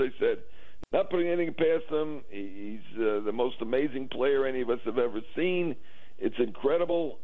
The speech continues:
Uh, already, already leading in war, I see. No surprise, since he is a great hitter and a great pitcher.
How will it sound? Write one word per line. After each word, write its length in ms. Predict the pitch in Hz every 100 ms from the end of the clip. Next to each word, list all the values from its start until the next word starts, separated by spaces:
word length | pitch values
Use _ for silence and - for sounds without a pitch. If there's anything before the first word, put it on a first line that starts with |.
| -
Uh, 40 |
already, 440 | 78 95 113 95 98
already 300 | 90 113 107
leading 380 | 117 131 123
in 60 | 113
war, 380 | 123 135 160 156
I 120 | 151 -
see. 140 | 156 160
No 180 | 117 120
surprise, 440 | 107 101 135 147 151
since 140 | 120
he 140 | 104 110
is 100 | 120
a 60 |
great 260 | 104 123 143
hitter 320 | 151 135 151
and 240 | 117 123 151
a 60 |
great 340 | 143 123 117 -
pitcher. 460 | 113 - 117 113